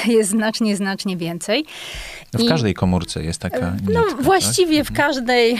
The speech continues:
Speaker 1: głównie pomijając czerwone, e, nasze krwinki, ale właściwie w każdej komórce krwi takich nitek jest bardzo, bardzo, bardzo dużo. I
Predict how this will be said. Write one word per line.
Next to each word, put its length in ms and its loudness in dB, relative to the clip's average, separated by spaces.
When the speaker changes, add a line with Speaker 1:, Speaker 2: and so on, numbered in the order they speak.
Speaker 1:
głównie 400 0
pomijając 640 0
czerwone, 720 -2
e, 200 -6
nasze 320 -4
krwinki, 460 -2
ale 160 0
właściwie 440 0
w 120 -8
każdej 400 0
komórce 460 -2
krwi 320 -6
takich 360 -4
nitek 360 0
jest 160 -2
bardzo, 400 0
bardzo, 360 -2
bardzo 340 -6
dużo. 340 -12
I 260 4